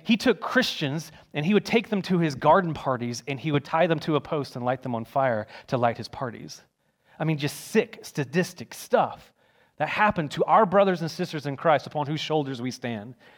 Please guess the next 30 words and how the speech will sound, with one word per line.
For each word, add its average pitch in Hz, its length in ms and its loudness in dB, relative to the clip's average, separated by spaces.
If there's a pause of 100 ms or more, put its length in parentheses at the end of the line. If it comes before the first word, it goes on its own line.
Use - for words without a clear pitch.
(1120)
There 196 140 4
are 180 40 4
stories, 196 460 4
as 139 100 -2
I've 156 140 2
read 175 140 4
to 170 120 -8
you 165 80 -2
before, 151 440 2
of 120 100 0
Polycarp, 147 580 2
the 123 60 -8
bishop, 151 380 -2
the 131 80 -8
pastor 143 420 0
of 110 80 -4
Smyrna, 139 420 0
the 107 80 -4
church - 280 0
in 120 80 -2
Smyrna, 127 440 2 (380)
and 156 80 -4
he 190 80 2
has 185 140 2
to 165 80 -2
go 170 300 4
into 147 320 -2
an 135 100 0
arena 135 560 2 (340)
to, 147 240 0